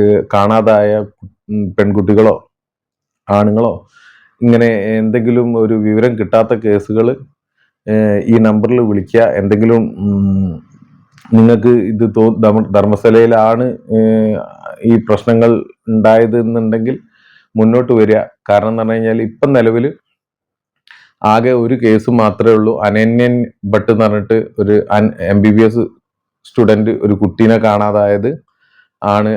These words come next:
അവരെ അമ്മ മാത്രമേ ഉള്ളൂ നിലവിൽ, ഏഹ്, കേസുമായിട്ടുള്ളത്, ഏഹ്, എൻ്റെ അറിവ് പ്രകാരം. അപ്പം പക്ഷെ ഇവിടെ ഒരുപാട് ആളുകൾ ഉണ്ടെങ്കിൽ എന്തുകൊണ്ട്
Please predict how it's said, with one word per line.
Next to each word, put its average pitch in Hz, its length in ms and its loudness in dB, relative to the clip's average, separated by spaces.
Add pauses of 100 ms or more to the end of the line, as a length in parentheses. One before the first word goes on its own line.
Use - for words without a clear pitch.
അവരെ 110 280 4
അമ്മ 117 260 0
മാത്രമേ 107 460 -2
ഉള്ളൂ 104 200 -2 (100)
നിലവിൽ, 101 340 0 (300)
ഏഹ്, 101 380 2 (720)
കേസുമായിട്ടുള്ളത്, 98 840 0 (880)
ഏഹ്, 95 540 2 (160)
എൻ്റെ 101 240 2
അറിവ് 101 340 0
പ്രകാരം. 101 440 0 (160)
അപ്പം 101 320 -4 (1120)
പക്ഷെ 98 200 -2
ഇവിടെ 107 220 4
ഒരുപാട് 113 400 2
ആളുകൾ 120 380 0
ഉണ്ടെങ്കിൽ 113 420 -2 (600)
എന്തുകൊണ്ട് 113 500 2